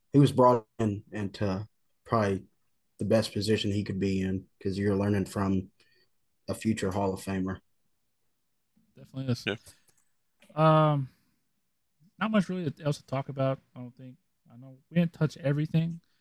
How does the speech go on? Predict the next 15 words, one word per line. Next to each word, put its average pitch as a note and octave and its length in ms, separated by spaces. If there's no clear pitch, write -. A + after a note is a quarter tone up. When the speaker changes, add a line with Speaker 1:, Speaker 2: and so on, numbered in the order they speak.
Speaker 2:
but C3+ 380
like D#3 100
I - 20
said, D3 240
this E3 180
is F#3 60
just F3+ 180
a D#3+ 40
tough D#3 260
episode E3 480
because C3 220
we B2+ 80
don't C3+ 220
know. A#2+ 300
We, C3 140